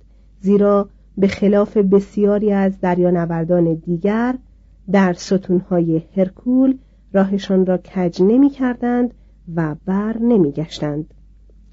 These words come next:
توضیح حاشیه: ستونهای هرکول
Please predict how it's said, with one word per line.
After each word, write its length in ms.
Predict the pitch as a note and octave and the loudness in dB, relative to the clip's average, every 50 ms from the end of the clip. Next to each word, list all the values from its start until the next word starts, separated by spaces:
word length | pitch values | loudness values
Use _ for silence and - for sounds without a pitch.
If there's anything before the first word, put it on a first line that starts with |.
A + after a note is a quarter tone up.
| - - - - - - | -20 -20 -20 -20 -20 -20
توضیح 680 | - - A#3 A3+ A3+ A3 C#4+ D4+ D4 C#4+ - B3 A#3+ A#3 A#3 - | -6 0 0 0 2 2 2 2 2 2 0 -2 -2 -2 -4 -6
حاشیه: 480 | E3 E3 - - - C#3 C#3+ C3+ - - - - - - - - - - - - - - - - - - - - - - - - - - _ _ - - - - _ - - | -8 -8 -8 -6 -6 -4 -4 -4 -6 -8 -12 -20 -20 -20 -20 -20 -20 -20 -20 -20 -20 -20 -20 -20 -20 -20 -20 -20 -20 -20 -20 -20 -20 -20 _ _ -20 -20 -20 -20 _ -20 -20
ستونهای 680 | - - C#4+ C#4+ C#4+ D4 D4 C4 C#4 D#4+ D#4+ C#4+ C#4 B3+ B3+ G3+ | -2 0 0 2 4 2 2 2 2 2 4 4 2 2 0 -2
هرکول 600 | F#3+ D#3 - - - - G3+ G#3+ A3 A3+ A3+ | -2 -2 -4 -6 -6 -4 -2 0 0 0 -2